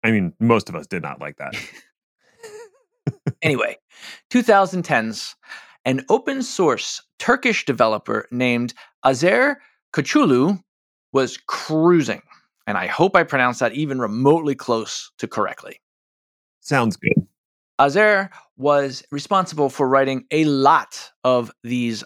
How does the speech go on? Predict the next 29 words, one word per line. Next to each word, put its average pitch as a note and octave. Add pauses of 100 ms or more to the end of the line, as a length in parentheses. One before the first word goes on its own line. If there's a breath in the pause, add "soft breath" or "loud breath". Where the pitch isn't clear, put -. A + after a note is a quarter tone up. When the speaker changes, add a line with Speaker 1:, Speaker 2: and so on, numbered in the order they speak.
(100)
Speaker 2:
freely G3+
available B2+
packages A2+ (140)
hosted C#3+
on A2+ (220)
N A2
P C3
M. G2+ (1300 soft breath)
They B2
were C3+
popular D#3 (580)
to C3
the C#3
extent C#3+
that B2+
they B2
had C3+
been C#3+ (460)
used, F#3
referenced, C#3+ (200)
downloaded, D3+ (580)
compiled, C#3
et C3+
cetera, B2+ (300)
thousands E3+
upon C#3
thousands E3
of C#3+
programmers C#3+